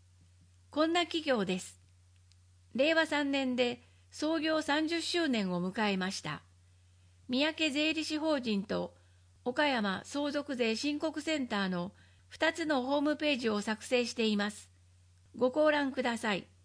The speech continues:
相続税の生前のご相談もお受けしています。企業の担当者の方に聞いてみました。クエスチョン。このプロジェクトに参加した理由は？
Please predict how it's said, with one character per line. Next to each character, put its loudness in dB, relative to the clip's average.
相 0
続 0
税 2
の 2
生 2
前 2
の 0
ご 0
相 2
談 2
も 0
お 4
受 2
け 2
し -8
て 0
い 2
ま -2
す。 -18
企 -2
業 4
の 0
担 0
当 0
者 -2
の 0
方 0
に 0
聞 -2
い -2
て 2
み 2
ま 0
し -10
た。 -6
ク 0
エ 2
ス -6
チ 0
ョ 2
ン。 -6
こ 2
の 4
プ -2
ロ 2
ジ 0
ェ 0
ク -12
ト -2
に 2
参 0
加 0
し -10
た -2
理 0
由 0
は？ -2